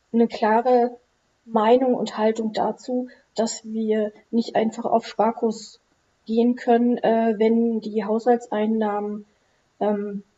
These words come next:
die auch durch die, äh, Pandemie-Ausgaben für, äh, Schutzmaßnahmen hochgegangen sind, ähm, dass wir dann einfach,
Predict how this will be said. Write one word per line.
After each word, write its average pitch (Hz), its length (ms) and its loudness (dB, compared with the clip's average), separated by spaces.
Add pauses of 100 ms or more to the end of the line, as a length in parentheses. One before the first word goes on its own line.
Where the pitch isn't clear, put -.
(160)
die 220 160 0
auch 214 180 4
durch 214 340 -4
die, 196 280 -6
äh, 190 160 -4
Pandemie-Ausgaben 220 1500 0
für, 226 580 -4 (600)
äh, 214 300 4
Schutzmaßnahmen 214 960 -2
hochgegangen 226 680 0
sind, 220 440 -2
ähm, 208 460 -4 (1700)
dass 202 220 2
wir 208 120 0
dann 208 260 4
einfach, 220 540 -4